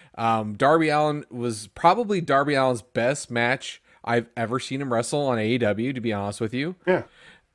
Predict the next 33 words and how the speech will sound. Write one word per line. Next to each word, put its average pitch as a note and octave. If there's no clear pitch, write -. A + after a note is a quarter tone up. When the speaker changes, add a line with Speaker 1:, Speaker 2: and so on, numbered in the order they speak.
Speaker 1:
It D3+
was D3
just D3
amazing. A2
So D#3
anyway, B2
Speaker 2:
Yeah. A3
Speaker 1:
this F#3
match, D#3
match D#3+
of C3+
the A#2
night, G#2+
contender. A2
It's A#2+
Speaker 2:
<laughs> -
Speaker 1:
not, C3
but C3
it C3+
was B2+
a C3
contender. G#2
And C#3+
M F3+
J F3
F D#3+
actually C#3+
ends C#3
up A2+
getting B2+
the A#2
win, C#3+
and C#3